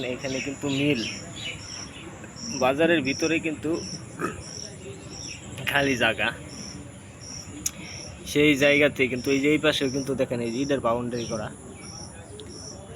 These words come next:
এ-, এইখানেও মিল আছে। তো বাজারের ভিতরে দেখেন আপনার এই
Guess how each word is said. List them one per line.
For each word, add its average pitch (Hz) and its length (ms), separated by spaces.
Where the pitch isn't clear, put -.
এ-, 139 160
এইখানেও 143 360
মিল 123 260
আছে। 127 280
তো 139 60
বাজারের 147 460
ভিতরে 143 400
দেখেন 139 440
আপনার 127 360
এই 101 140